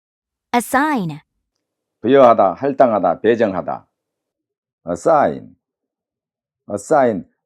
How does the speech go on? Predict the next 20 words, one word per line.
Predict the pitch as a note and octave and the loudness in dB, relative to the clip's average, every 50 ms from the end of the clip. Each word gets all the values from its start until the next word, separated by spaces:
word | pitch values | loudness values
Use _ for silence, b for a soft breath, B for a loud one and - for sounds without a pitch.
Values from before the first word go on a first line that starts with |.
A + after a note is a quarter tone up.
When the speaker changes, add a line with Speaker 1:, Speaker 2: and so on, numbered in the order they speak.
| - - | -2 0
Speaker 2:
Assign. | C#3 D3 - - - F3+ E3+ E3 E3+ F3 F3 E3+ - | 0 0 0 0 0 2 2 2 2 0 -2 -2 0
어서 | C#3+ C#3+ C3+ C#3 F#3 G3 G#3 G#3 | 0 0 2 2 0 0 0 -2
사인해. | - - - F3 D3+ C#3 G#2+ F2 D#2 - - D3+ C#3+ C3+ C3+ C3+ D#3 C#3+ F2 - _ _ _ _ _ _ _ _ _ _ _ _ _ _ | -6 -2 0 0 2 2 0 -2 -6 -4 -2 0 0 2 2 2 2 2 0 -2 _ _ _ _ _ _ _ _ _ _ _ _ _ _
그럼 | - A2+ A2 A2+ G#2+ G#2 | -4 -2 -2 -2 -2 -4
책을 | - D3 D3 D#3+ E3+ E3 C#3+ A#2 B2+ | -4 -4 0 0 0 -2 -2 -6 -4
할당해 | C#3+ D3+ C3+ D3 C#3 B2 A2+ F#2 | -4 -2 0 0 0 0 0 -2
줄게. | - - F2 D#2 - - - - A1+ A1+ D2+ G#2+ B2+ C3+ - _ _ _ | -4 -6 -10 -10 -10 -12 -16 -16 -12 -10 -8 -8 -8 -10 -12 _ _ _
할당하다, | - D#3 D#3 - C#3+ A#2 F#2+ F2 D#2 C#2 - | -6 -6 -4 -2 -2 -2 -2 -4 -4 -6 -6
배정하다 | F#2 E2+ D2+ D#2 C#2+ C2+ B1+ A#1+ | -6 -6 -6 -6 -10 -10 -12 -14
되죠. | - - C2+ B1 D2+ E2 F#2 G#2+ _ _ _ _ _ _ _ _ | -18 -18 -16 -12 -10 -10 -10 -12 _ _ _ _ _ _ _ _
어서 | - - A2 - C#3 B2+ | -6 -6 -2 -2 -2 0
사인하면 | - F3 E3+ E3 E3+ D#3 C#3 C3 D#3 E3+ E3+ F3+ G3+ G#3+ G3+ - _ _ _ | 0 2 2 2 2 0 0 0 0 0 2 0 0 0 -2 -8 _ _ _
할당한다, | - C#3 C3+ - C3 G#2+ G2+ G2 F#2 F2 - | -8 -6 -4 -2 -2 -2 -2 -2 -2 -2 0
배정한다 | G#2 G2 F#2+ F2+ E2+ E2+ D#2 E2 | -2 -2 -2 -2 -4 -4 -4 -4
이런 | D#2 F2+ G2+ G2+ | -4 -4 -4 -4
뜻이죠. | E2 F2+ F2 - E2+ D2+ G#2 A2+ B2 - _ _ _ _ _ - | -6 -10 -12 -14 -12 -8 -6 -6 -6 -8 _ _ _ _ _ -6
어서 | E2 F2+ F#2+ - D3+ C#3 | -4 -4 -2 -2 -2 -2
사인해, | - C3 B2 G#2+ G2+ G2+ G2 F2+ - - | 0 2 2 2 2 0 -2 -4 -2 -4
assign. | F#2 - - D3+ C3 G#2+ D#2+ C#2+ C2 A#1+ - _ _ _ _ _ _ _ _ _ _ _ _ _ _ _ _ _ _ _ _ _ _ _ - A#3+ | -6 -2 0 0 0 0 -2 -4 -8 -14 -20 _ _ _ _ _ _ _ _ _ _ _ _ _ _ _ _ _ _ _ _ _ _ _ -6 -4
Speaker 1:
Assign. | A#3+ - - C4 C4 D4+ D#4 C#4+ A3 F3+ D#3 C#3+ | -4 -4 -2 -2 -2 -2 -2 -4 -4 -6 -8 -10